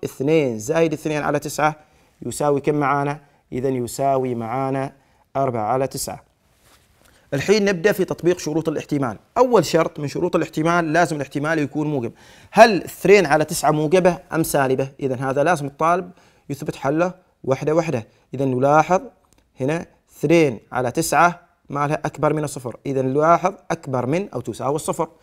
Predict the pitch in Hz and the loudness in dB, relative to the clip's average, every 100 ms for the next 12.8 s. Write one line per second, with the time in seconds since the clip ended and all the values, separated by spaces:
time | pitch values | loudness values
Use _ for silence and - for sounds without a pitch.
0 | _ _ 131 123 127 160 165 127 127 135 | _ _ -6 -4 2 2 2 0 0 2
1 | 156 160 180 190 196 196 160 - _ _ | 2 6 6 6 6 4 2 -4 _ _
2 | _ - 127 143 175 175 180 180 180 - | _ -6 0 4 4 6 4 6 2 0
3 | 170 156 _ _ _ _ _ _ _ _ | -4 -6 _ _ _ _ _ _ _ _
4 | _ _ _ _ _ - 139 165 170 160 | _ _ _ _ _ -8 0 4 4 6
5 | 175 175 170 170 165 - _ _ 123 160 | 4 2 0 2 2 -2 _ _ 2 4
6 | 170 156 175 180 - _ _ _ 160 156 | 4 4 2 0 -10 _ _ _ -6 -2
7 | 139 123 151 151 - 160 160 170 151 160 | -2 0 -2 -2 0 2 0 -6 -2 0
8 | 156 131 120 131 139 165 180 185 170 - | 0 -2 -4 -2 0 2 4 4 4 0
9 | _ _ _ _ 123 143 156 - 143 147 | _ _ _ _ -2 0 0 -4 -2 -2
10 | 170 175 180 165 165 165 170 165 165 151 | 4 4 4 2 4 6 6 2 -2 0
11 | 156 - _ _ _ 143 147 143 139 135 | -2 -2 _ _ _ 0 2 2 -2 -4
12 | - 135 131 117 113 120 143 | -4 -2 -2 -2 -4 -2 -4